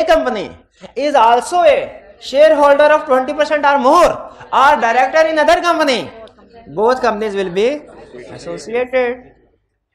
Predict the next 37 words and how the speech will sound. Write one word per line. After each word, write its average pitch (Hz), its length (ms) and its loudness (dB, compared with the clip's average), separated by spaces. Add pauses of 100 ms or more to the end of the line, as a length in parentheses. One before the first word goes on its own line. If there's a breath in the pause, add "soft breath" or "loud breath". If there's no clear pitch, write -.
(160)
associated। 208 800 -8 (380 soft breath)
लेकिन 196 280 -4
इसमें 233 320 -10
दो 208 360 0
बातें 214 400 -2
रखनी 214 320 -10
है 214 160 -8
याद 190 360 0 (340 loud breath)
डायरेक्टर्स 170 540 -2
के 262 100 -2
हवाले 277 380 0
से 302 180 2 (260 loud breath)
और 214 180 -2
दो 208 240 -4
बातें 220 260 0
याद 180 240 0
रखनी 180 260 -8
है 185 480 -6
शेयर 190 220 -8
होल्डर्स 277 340 0
के 311 60 -4
हवाले 208 300 -2
से। 170 120 -10 (220 loud breath)
डायरेक्टर्स 214 380 -2
के 285 60 -6
हवाले 269 220 0
से 277 80 -10
क्या 262 140 -2
बातें 247 240 -2
याद 240 200 0
रखनी 233 220 -8
है? 185 720 -8
नॉमिनी 226 360 -2
डायरेक्टर 285 720 0
और 269 240 2
इंडिपेंडेंट 226 520 -2
डायरेक्टर 294 580 2